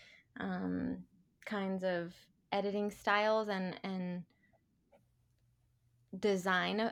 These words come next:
effects. But in terms of content, I do continue to believe deeply in just human story and them, and even more of that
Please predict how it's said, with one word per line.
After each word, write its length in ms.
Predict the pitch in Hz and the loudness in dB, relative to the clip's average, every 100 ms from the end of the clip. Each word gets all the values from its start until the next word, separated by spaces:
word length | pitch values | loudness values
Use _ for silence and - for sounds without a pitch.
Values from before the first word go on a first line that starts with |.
| - | 0
effects. 680 | 226 - 254 254 - - - _ _ _ - - _ _ - | 2 4 2 2 -12 -20 -20 _ _ _ -20 -20 _ _ 4
But 120 | 233 | 6
in 140 | 240 247 | 8 6
terms 340 | 240 320 392 | 2 -2 0
of 160 | 466 - | -2 -2
content, 680 | - 214 254 254 196 175 - _ _ _ _ _ _ _ _ _ _ _ _ _ _ _ _ _ _ _ _ | -2 4 4 4 -2 -4 -8 _ _ _ _ _ _ _ _ _ _ _ _ _ _ _ _ _ _ _ _
I 160 | 214 240 | 4 4
do 380 | 240 226 269 285 | 4 4 4 2
continue 600 | 277 240 233 226 233 233 | 2 2 4 6 6 6
to 160 | 233 214 | 2 -4
believe 760 | 208 196 185 190 226 214 196 | -2 -4 -4 -2 -2 -2 -6
deeply 640 | - 202 233 214 196 185 - | -8 -8 -6 -4 -2 -4 -4
in 600 | 190 185 180 175 185 - _ _ _ _ _ _ _ _ _ _ _ - | -4 -4 -4 -4 -4 -6 _ _ _ _ _ _ _ _ _ _ _ -6
just 200 | 196 190 | -6 -6
human 600 | - - 180 190 196 202 | -8 -4 -2 0 0 -2
story 560 | 196 - 185 202 214 - | -4 -4 -2 0 0 -2
and 200 | 190 190 | -2 0
them, 220 | 185 185 | 0 -2
and 440 | - 196 190 190 190 - - | -2 0 0 -2 -4 -10 -6
even 360 | 185 196 196 | -2 -2 0
more 360 | 185 180 220 262 | 0 2 2 2
of 100 | 240 | 2
that 280 | 190 190 | 2 0